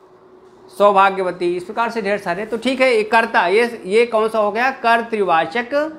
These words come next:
तद्धित प्रत्यय। कर्तृवाचक क्यों है? कि ये सारे के सारे कर्ता हैं। ठीक है, जैसे भगवान सृष्टि की रचना करते हैं, काम कर रहा है, कलूटा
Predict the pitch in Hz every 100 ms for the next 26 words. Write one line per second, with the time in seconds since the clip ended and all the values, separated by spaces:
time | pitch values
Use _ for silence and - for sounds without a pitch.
0 | - _ _ _ _ _ _ 247 247 226
1 | 277 226 220 - 156 131 - 240 240 240
2 | 220 220 214 208 214 247 269 285 285 220
3 | 254 254 233 220 214 196 170 185 165 139
4 | 117 113 - _ 220 220 170 185 185 180
5 | 190 202 190 190 185 190 185 165 196 170
6 | 170 175 170 170 170 170 156 160 160 -
7 | 175 180 175 196 190